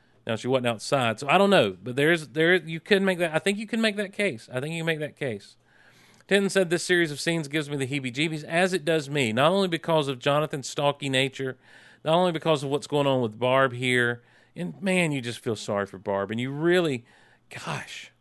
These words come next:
I wish there was some way we could retcon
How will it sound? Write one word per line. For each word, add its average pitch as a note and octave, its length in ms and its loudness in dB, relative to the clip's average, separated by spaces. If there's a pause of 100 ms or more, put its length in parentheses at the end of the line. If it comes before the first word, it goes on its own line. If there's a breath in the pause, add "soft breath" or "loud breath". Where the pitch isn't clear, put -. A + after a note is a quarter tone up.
(800)
I C#3 80 0
wish F3+ 240 2
there F#3+ 120 2
was D#3 140 0
some D#3 200 2
way D3+ 100 0
we C#3 160 0
could B2+ 160 -6
retcon B2 720 0